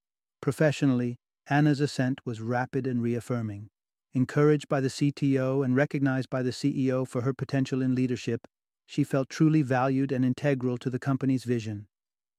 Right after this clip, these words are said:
This affirmation, coupled with the company's emphasis on inclusivity and productivity, allowed her to embrace and integrate the corporate culture into her identity. She adapted, adopting the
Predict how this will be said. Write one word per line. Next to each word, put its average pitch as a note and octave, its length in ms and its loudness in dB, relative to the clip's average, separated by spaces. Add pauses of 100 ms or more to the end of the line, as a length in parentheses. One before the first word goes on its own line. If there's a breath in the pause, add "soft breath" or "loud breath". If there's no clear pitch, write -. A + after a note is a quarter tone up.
(240)
This D3 280 0
affirmation, D3 760 2
coupled E3 320 -2
with D3+ 140 -4
the D3 100 -4
company's D3+ 520 0
emphasis D3 640 -4
on C3 300 -2
inclusivity D#3 800 0
and C3+ 120 -2
productivity, C#3 720 -2 (580)
allowed D#3+ 420 4
her D#3+ 180 2
to D#3 140 0
embrace D3 500 2
and C#3 180 0
integrate D3 500 2
the C#3 100 -6
corporate D#3 400 0
culture C#3+ 460 -2
into D#3+ 400 2
her C#3 180 -2
identity. B2+ 680 -4 (640)
She - 180 0
adapted, D3+ 560 -2 (360)
adopting D3+ 600 2
the C#3 160 2